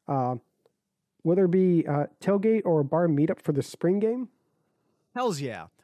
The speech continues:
Speaker 2: But it'll be Patreon only, so I'm not gonna reveal any details here.
Speaker 1: <laughs> All right. Uh,
Speaker 2: <laughs>
Speaker 1: I, I,
Speaker 2: Florida Buck
Speaker 1: all right,
Speaker 2: says,
Speaker 1: one
Speaker 2: "I
Speaker 1: last
Speaker 2: was at my
Speaker 1: question.
Speaker 2: job. I should quit my job."
Speaker 1: <laughs> All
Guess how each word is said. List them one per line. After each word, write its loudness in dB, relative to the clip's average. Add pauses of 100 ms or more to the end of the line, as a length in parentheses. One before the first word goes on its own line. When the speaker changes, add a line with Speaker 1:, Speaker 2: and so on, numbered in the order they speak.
Speaker 2:
But -8
it'll -2
be -4
Patreon -6
only, -12
so -10 (1900)
I'm -2
not -2
gonna -8
reveal -2
any -2
details -8
here. -6 (1000)
Speaker 1:
<laughs> - (760)
All -12
right. -14 (1000)
Uh, -2 (120)
Speaker 2:
<laughs> -6
Speaker 1:
I, -2 (120)
I, 0 (160)
Speaker 2:
Florida 0
Buck -2
Speaker 1:
all 2
right, 2
Speaker 2:
says, 4
Speaker 1:
one 4
Speaker 2:
"I 4
Speaker 1:
last 4
Speaker 2:
was 0
at 2 (100)
my 0
Speaker 1:
question. 4
Speaker 2:
job. 0
I 0
should -8
quit -6
my -10
job." -16 (340)
Speaker 1:
<laughs> -12
All -4